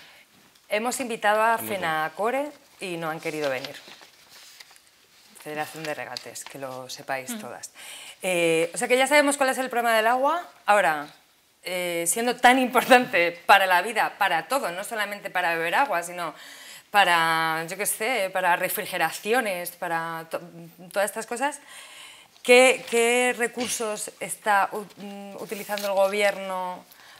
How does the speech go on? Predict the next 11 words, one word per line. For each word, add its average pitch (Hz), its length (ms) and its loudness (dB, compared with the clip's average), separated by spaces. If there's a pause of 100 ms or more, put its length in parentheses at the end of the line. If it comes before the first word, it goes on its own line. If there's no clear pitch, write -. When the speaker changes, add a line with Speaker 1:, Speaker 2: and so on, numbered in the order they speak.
(120)
Speaker 1:
para 202 220 6
proteger 190 760 0 (500)
este 190 320 -6
bien 196 440 -4
fundamental 180 960 -4
para 196 220 -2
la 208 180 2
vida 196 460 -4
y 190 100 -12
nuestros 185 420 -10
derechos? 196 500 -8